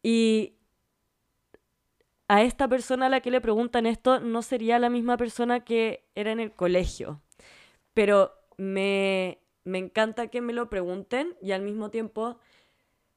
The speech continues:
creo que us-, m-, muchas de las personas que me escuchan o que me conocen lo hacen a través de redes sociales. Entonces, ustedes, ¿qué ven de mí en redes sociales? Es una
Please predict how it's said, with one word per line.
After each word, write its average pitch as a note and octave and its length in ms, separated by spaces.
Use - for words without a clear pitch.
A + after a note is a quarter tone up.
creo A3+ 380
que G#3+ 400
us-, F3 220
m-, G3 240
muchas G#3+ 680
de A#3+ 120
las A#3+ 160
personas A3 480
que A3+ 120
me G#3+ 120
escuchan G3+ 520
o F#3 80
que F3+ 100
me F3+ 140
conocen G3+ 680
lo F#3 100
hacen G#3 380
a G#3 100
través F#3 280
de G3 80
redes G3 260
sociales. D#3+ 600
Entonces, F#3+ 420
ustedes, G3+ 560
¿qué G3+ 160
ven G#3+ 260
de G#3 100
mí F#3+ 420
en G#3 180
redes G3+ 300
sociales? G3+ 680
Es G#3 360
una G#3+ 540